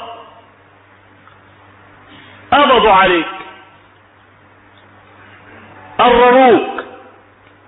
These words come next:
اكفر، سب ربك، قلب مطمئن تماما، لكن غلبت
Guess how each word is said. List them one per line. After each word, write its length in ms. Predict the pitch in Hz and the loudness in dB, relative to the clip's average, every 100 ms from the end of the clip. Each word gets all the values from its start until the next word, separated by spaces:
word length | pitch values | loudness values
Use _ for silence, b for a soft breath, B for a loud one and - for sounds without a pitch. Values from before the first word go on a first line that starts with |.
| _ _ _ _ _ - - | _ _ _ _ _ -8 -2
اكفر، 380 | 269 - - - - - _ _ _ _ _ _ _ _ _ _ _ _ - - - - - - - - - - - - | -2 -4 -14 -18 -20 -20 _ _ _ _ _ _ _ _ _ _ _ _ -20 -20 -20 -20 -20 -20 -20 -20 -20 -20 -16 -4
سب 260 | 320 262 247 | -4 -2 0
ربك، 460 | 233 - - - - - - _ _ _ _ _ _ _ _ _ _ _ _ _ _ _ - - - - - - - - - | 0 -2 -8 -12 -16 -20 -20 _ _ _ _ _ _ _ _ _ _ _ _ _ _ _ -20 -20 -20 -20 -20 -20 -20 -20 -6
قلب 240 | 220 202 175 | -4 -2 -2
مطمئن 580 | 156 165 185 226 185 | -2 -4 -2 -2 -2
تماما، 440 | 180 170 208 233 233 - - - - _ - - - _ _ _ _ _ _ _ - - | -2 0 0 -2 -6 -14 -20 -20 -20 _ -20 -20 -20 _ _ _ _ _ _ _ -20 -10
لكن 420 | 147 220 233 208 185 | -4 -2 0 0 0
غلبت 460 | 185 202 233 - | 0 0 -2 -6